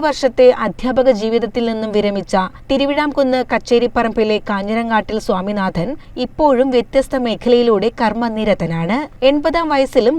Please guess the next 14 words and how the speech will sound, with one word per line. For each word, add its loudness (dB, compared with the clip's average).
കൃഷിയെ 0
ചേർത്തു 2
പിടിച്ച് 0
നടക്കുന്നതോടൊപ്പം 0
തന്റെ 0
വിശ്രമ -2
ജീവിതത്തിൽ 2
വരച്ച 0
ചിത്രങ്ങളുടെയും 2
കൊത്തുപണി 2
ചെയ്ത് 4
ഉണ്ടാക്കിയെടുത്ത 0
സാധനങ്ങളുടെയും -2
പ്രദർശനത്തിനായി -2